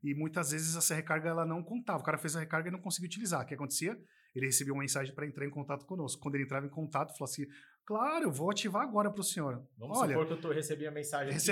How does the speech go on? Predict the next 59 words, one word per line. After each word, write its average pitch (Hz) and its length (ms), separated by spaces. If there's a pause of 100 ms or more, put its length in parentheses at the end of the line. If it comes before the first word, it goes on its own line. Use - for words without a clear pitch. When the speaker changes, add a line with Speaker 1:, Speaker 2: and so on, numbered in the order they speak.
Speaker 2:
aqui. - 20
Speaker 1:
a - 20
mensagem, 220 400
aí 175 80
não, 202 80
Speaker 2:
Liguei 185 160
Speaker 1:
não 147 80
Speaker 2:
lá, 175 60
Speaker 1:
caiu. 285 100
Speaker 2:
eu 185 80
tô 175 60
Speaker 1:
Seu 190 100
Speaker 2:
com 175 60
Speaker 1:
crédito, 180 180
você 202 60
me 294 80
liga. 151 280 (160)
Speaker 2:
Toquei, 139 360
tô, 139 220
tô 147 100
ligando 147 280
lá. 110 160
Speaker 1:
Falou. 127 240 (440)
"Boa 170 100
tarde, 220 300
Felipe, 202 300
tudo 151 200
bem? 175 320 (300)
É, 139 340
vi 151 120
aqui 180 160
que - 80
você 180 180
acabou 170 240
de - 60
fazer 147 160
uma 147 100
recarga 143 320
no 143 60
valor 135 180
de 127 60
dez 143 200
reais. 156 380 (200)
Não 160 140
tá 180 100
funcionando, 160 480
é 170 80
isso?" 185 160
Aí 135 120
você 147 240
vai 175 100
e 196 60
me - 60
Speaker 2:
Isso, 170 200
não 160 100
Speaker 1:
explica. 165 140
Speaker 2:
tá 185 60
funcionando. 196 560
Não, 139 480